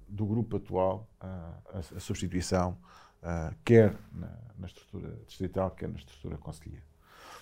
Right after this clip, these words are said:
Não, não, as, as máquinas partidárias estão montadas de tal maneira que é muito difícil, ah, haver nessa, nestas estruturas uma quebra de ciclo. Ou seja, ah, é muito mais fácil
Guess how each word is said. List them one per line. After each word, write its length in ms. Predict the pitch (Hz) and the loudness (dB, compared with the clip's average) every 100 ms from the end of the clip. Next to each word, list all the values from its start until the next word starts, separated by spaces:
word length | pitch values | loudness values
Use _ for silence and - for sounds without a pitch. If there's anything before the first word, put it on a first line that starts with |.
| - - _ - _ _ _ _ - | -20 -20 _ -20 _ _ _ _ -2
Não, 380 | 120 127 113 95 | 2 4 2 2
não, 280 | 117 92 - - - | 2 0 -6 -18 -6
as, 240 | - 113 131 | 2 2 4
as 100 | 127 | 2
máquinas 320 | 120 147 123 101 | 4 2 2 2
partidárias 520 | 104 - 90 95 98 | 2 6 8 8 6
estão 180 | - 104 | 4 6
montadas 540 | 101 90 85 85 87 | 6 2 -2 -2 -6
de 80 | - | 2
tal 160 | 95 | 4
maneira 380 | 87 82 80 92 | 4 2 0 0
que 440 | 104 - 104 110 - - | -4 -2 0 0 -2 2
é 120 | 117 | 6
muito 260 | 120 117 | 6 4
difícil, 720 | - 113 - 104 101 110 107 107 - - - - | 4 4 6 4 4 0 -2 -2 -12 -20 -20 -4
ah, 460 | 104 101 95 - 110 | 2 4 4 2 2
haver 420 | 90 104 104 104 - | 6 6 6 2 0
nessa, 600 | 101 107 120 107 98 90 - | 4 6 6 2 -4 -4 0
nestas 360 | 117 117 104 | 2 4 0
estruturas 720 | - 95 - 95 92 101 - - - - - - | -2 -4 -4 -4 -2 -4 -10 -20 -20 -20 -20 -2
uma 160 | 101 | 0
quebra 380 | 104 107 104 101 | 4 6 6 4
de 80 | 104 | 0
ciclo. 420 | - 120 - 87 - - | -2 -2 -2 -10 -8 -6
Ou 80 | |
seja, 260 | 95 82 80 - - - - - _ | -4 -4 -8 -14 -20 -20 -20 -20 _
ah, 480 | 98 95 92 92 90 - - - - | 0 2 2 -2 -6 -12 -20 -8 6
é 120 | 117 | 8
muito 400 | 110 147 160 160 | 10 8 8 6
mais 200 | 104 98 | 6 6
fácil 420 | 92 85 - - | 0 -4 -6 -12